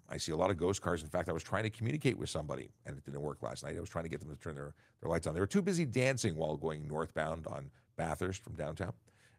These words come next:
Uh, they were, they were, like, literally bouncing. And, uh, they did not have any lights on, and it was really, really annoying. And all I wanted to do was scream, but I, they couldn't hear me. Uh, I think the music was too loud.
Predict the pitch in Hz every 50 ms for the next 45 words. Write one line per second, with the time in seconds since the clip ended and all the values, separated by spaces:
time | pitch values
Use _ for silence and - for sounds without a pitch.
0 | _ - 76 78 78 76 76 76 - 80 82 82 - - 82 85 85 80 - -
1 | 80 - 101 98 98 92 82 76 71 80 71 73 78 - - 52 - _ _ _
2 | _ - _ _ _ - - 76 78 78 76 76 73 73 78 78 76 69 69 69
3 | - - - 80 85 85 82 82 82 82 73 - 87 82 80 87 85 90 90 85
4 | 98 95 92 92 - - - - - - - - 73 73 76 - - 87 87 85
5 | 85 90 92 101 - - - - - - - - - - 73 76 78 85 87 87
6 | 85 85 82 82 92 90 87 - - - - - 117 - - - - 73 73 -
7 | - - 76 - - 76 76 76 73 73 67 - _ _ _ _ _ _ - -
8 | 64 67 - - - - - - 92 71 73 73 71 71 69 - - - - 67
9 | 65 65